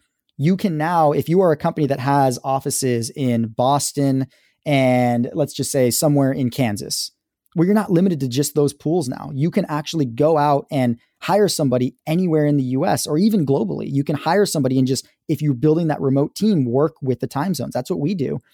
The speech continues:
We have people outside the U S that work with us all the time. And it's just working between the time zones. And, you know, even similarly, a small business, let's say, or a medium-sized business that is in the middle of, let's just say, Oklahoma.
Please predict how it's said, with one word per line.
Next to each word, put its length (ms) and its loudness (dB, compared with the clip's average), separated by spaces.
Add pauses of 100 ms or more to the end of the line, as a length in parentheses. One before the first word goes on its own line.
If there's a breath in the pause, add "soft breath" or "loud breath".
(200 soft breath)
We 120 2
have 160 2
people 400 0
outside 360 0
the 80 -4
U 200 2
S 140 0
that 120 -6
work 180 -2
with 140 -4
us 160 0
all 140 0
the 80 -10
time. 360 -4 (460)
And 340 2
it's 180 -4
just 240 -2
working 400 0
between 320 0
the 60 -2
time 260 -2
zones. 400 -6 (320 soft breath)
And, 160 2
you 60 4
know, 180 2
even 200 0
similarly, 480 0
a 60 -4
small 300 0
business, 420 0
let's 160 -6
say, 280 -2 (340)
or 140 2
a 60 2
medium-sized 600 0
business 360 -2
that 280 -2
is 240 -4
in 380 -2 (360)
the 160 -2
middle 640 2
of, 400 2
let's 160 0
just 120 -2
say, 160 0
Oklahoma. 580 -4